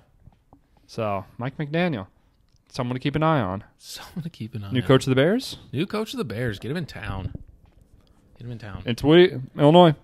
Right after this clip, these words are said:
Speaker 1: We legal to four twenty blaze it, so.
Speaker 2: Yeah, legalize it.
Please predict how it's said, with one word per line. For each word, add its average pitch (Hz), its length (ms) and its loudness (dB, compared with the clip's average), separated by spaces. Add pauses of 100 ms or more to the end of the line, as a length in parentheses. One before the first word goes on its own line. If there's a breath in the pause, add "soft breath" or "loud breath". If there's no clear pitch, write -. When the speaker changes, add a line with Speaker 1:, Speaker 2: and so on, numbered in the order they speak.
(380)
Speaker 1:
We 143 300 4
legal 135 460 6
to - 40 0
four 143 140 10
twenty 135 220 -2
blaze 139 260 6
it, - 180 -4
so. 120 220 -6 (140)
Speaker 2:
Yeah, 170 320 0
legalize 107 440 -2
it. - 120 -8